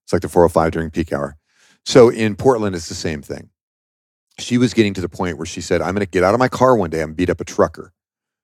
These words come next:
if you don't find me a solution." And so that's what I developed that for. Something she could take three or four or five or s-, eight squirts and immediately tone down, gaba receptor up, a little bit of serotonin to make her feel happy at the same time and do that. So that's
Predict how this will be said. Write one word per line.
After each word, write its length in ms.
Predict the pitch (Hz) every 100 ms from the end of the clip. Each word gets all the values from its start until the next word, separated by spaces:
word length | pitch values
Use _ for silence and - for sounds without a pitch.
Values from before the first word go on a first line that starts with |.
| _ _ -
if 180 | - 98
you 60 |
don't 200 | 92 87
find 220 | - 90
me 80 | 82
a 40 | 78
solution." 460 | - 78 71 - _ _ _ _ _ _ -
And 120 | 98
so 520 | 95 110 92 87 87 - -
that's 260 | 101 101
what 80 | 104
I 80 | 92
developed 320 | 80 82 80
that 120 | 67
for. 280 | - 67 -
Something 260 | - 95 87
she 140 | -
could 100 | 87
take 180 | 87 82
three 200 | - 113
or 20 |
four 200 | - 107
or 40 | 98
five 280 | 87 92
or 60 | 82
s-, 160 | 76 -
eight 300 | 117 101 -
squirts 560 | - - 107 87 - - _ - _
and 80 | 98
immediately 540 | 92 107 110 107 98
tone 320 | 87 - 92 85
down, 460 | 80 76 76 73 - _ _ -
gaba 220 | 98 101
receptor 460 | 95 98 - 90
up, 220 | 80 85 87
a 40 | _ -
little 60 | 101
bit 100 | 90
of 60 | -
serotonin 520 | 107 90 98 95 90
to 160 | 78 - _ _ -
make 100 | -
her 60 |
feel 180 | - 87
happy 420 | 87 82 90 85
at 160 | 82 82
the 40 |
same 180 | - 87
time 320 | 85 82 80 - _ _ _ _
and 120 | 95
do 80 | 85
that. 260 | 76 69 -
So 120 | -
that's 380 | 87 90 87 -